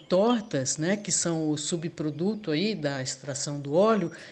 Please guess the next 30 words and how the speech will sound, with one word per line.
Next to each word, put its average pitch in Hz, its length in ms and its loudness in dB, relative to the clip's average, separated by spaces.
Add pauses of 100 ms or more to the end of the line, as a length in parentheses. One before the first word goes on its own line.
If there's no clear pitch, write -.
(120)
que 202 140 -2
são, 233 640 4
eh, 196 320 4
muito 233 480 6
boas 208 500 6
pra - 160 -2
alimentação 214 640 0
animal. 208 520 2 (680)
Eh, 165 420 -4
a 196 160 2
grande 262 460 6
vantagem 160 840 2 (460)
do 160 120 -2
plantio 185 640 2
da 226 100 4
macaúba 151 840 2 (260)
no 214 280 6
Vale 190 300 4
do 156 120 -4
Paraíba 156 720 0
é 175 100 2
a 202 60 4
possibilidade 214 1000 4
de 214 140 2
ter 170 340 6
essa 175 220 2
cultura 226 680 4
consorciada 220 880 4
com 220 180 -4
pastagem. 160 800 2